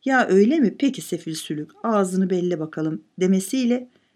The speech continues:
"Hey arkadaş, Kara Abuzer Ağa'daki vicdana bakmalı ki kızıp mızıp bize kasaba oynağından birini alıp gelmedi." Dediğim gibi köy yerinden Çerkes kızı aldı ki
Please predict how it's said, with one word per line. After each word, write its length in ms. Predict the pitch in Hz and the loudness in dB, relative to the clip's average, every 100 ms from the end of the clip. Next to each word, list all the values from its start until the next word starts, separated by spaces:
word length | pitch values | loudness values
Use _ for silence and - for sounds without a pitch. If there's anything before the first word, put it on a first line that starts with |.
| _ - | _ -2
"Hey 180 | 247 - | 0 0
arkadaş, 560 | 175 165 165 160 156 | -2 -4 -6 -4 -6
Kara 240 | - 208 202 | -2 -2 0
Abuzer 340 | 196 180 208 | 0 -2 -2
Ağa'daki 480 | 196 170 170 170 180 | -2 -2 -4 -6 -8
vicdana 460 | 170 165 180 185 170 | -8 -4 -2 -2 -4
bakmalı 460 | 175 - 190 233 | -8 -6 -2 -2
ki 180 | 247 247 - | -4 -8 -4
kızıp 320 | 226 233 247 | -4 -4 -2
mızıp 280 | 190 185 208 | -4 -4 -8
bize 340 | 190 175 202 | -8 -4 -6
kasaba 360 | - 190 226 202 | -4 -6 -4 -2
oynağından 680 | 196 175 185 185 185 190 185 | -2 -2 -2 0 -2 0 0
birini 240 | 180 185 | -2 -2
alıp 260 | 180 226 - | -4 -6 -4
gelmedi." 540 | 185 175 160 151 151 _ _ _ _ _ _ _ _ | -4 -2 -4 -4 -10 _ _ _ _ _ _ _ _
Dediğim 340 | 196 185 247 254 | 0 2 4 4
gibi 220 | 180 180 | 2 -6
köy 300 | - 233 220 | -2 2 2
yerinden 420 | 165 160 165 214 | 2 -2 -2 -2
Çerkes 480 | 233 214 190 220 214 | 0 0 0 -2 -4
kızı 240 | 196 160 | -6 -6
aldı 300 | 139 175 190 | -6 -4 -4
ki 200 | 240 320 | -2 -4